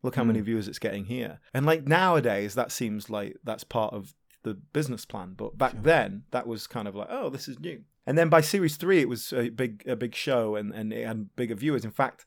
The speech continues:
Speaker 1: when I looked up viewing figures for E four, its six highest viewing figures were the six episodes of series three
Speaker 2: Wow.
Speaker 1: of, uh, The Inbetweeners. They all got, like, three point five million viewers.
Speaker 2: Right.
Speaker 1: Which for E four seems like a lot.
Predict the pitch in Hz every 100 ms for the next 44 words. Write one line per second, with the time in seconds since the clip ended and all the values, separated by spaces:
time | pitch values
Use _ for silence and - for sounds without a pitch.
0 | - 135 135 151 - 147 - - _ -
1 | 101 135 147 131 131 110 107 - 107 131
2 | 123 - 147 135 98 92 - _ _ 127
3 | 120 - - - 165 - - - - -
4 | 131 120 - 98 131 131 123 - 104 104
5 | 95 113 101 - 127 - 110 117 - 107
6 | 101 98 - 104 101 - - 104 101 92
7 | 95 - _ _ 98 98 98 - - 98
8 | 95 95 104 101 131 110 95 101 110 110
9 | 101 107 107 101 - - 107 101 - 101
10 | 98 - 101 92 90 95 95 92 107 98
11 | 90 - _ _ _ 110 101 98 120 -
12 | - 131 139 - 120 98 - - 107 98
13 | 92 98 - 98 87